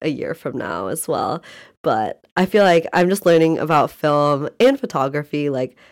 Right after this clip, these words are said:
so, so much every single month, year. So then when I compare, like, the travel photos that I took,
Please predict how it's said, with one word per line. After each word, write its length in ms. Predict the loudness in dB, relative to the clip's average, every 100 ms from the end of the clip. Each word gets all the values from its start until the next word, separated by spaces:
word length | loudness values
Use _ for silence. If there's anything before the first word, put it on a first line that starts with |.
| _ _
so, 540 | -10 -8 0 4 6 4
so 300 | 2 0 2
much 380 | 0 -2 -4 -6
every 440 | -6 -4 -4 -4 -6
single 840 | -4 -4 -2 0 2 2 0 -4 _ _ _ _ _
month, 640 | -4 0 0 0 -2 -10
year. 600 | -10 -4 -2 0 2 2
So 160 | 0 -4
then 300 | -2 -2 -4
when 180 | -6 -4
I 80 | -4
compare, 760 | -6 -8 -8 -6 -4 -2 -4 -6 -16 _
like, 120 | -8 -8
the 80 |
travel 380 | -6 0 0 0
photos 460 | 0 -2 0 -2 -4
that 120 | -6
I 120 | -6
took, 540 | -8 -8 -6 -6 -8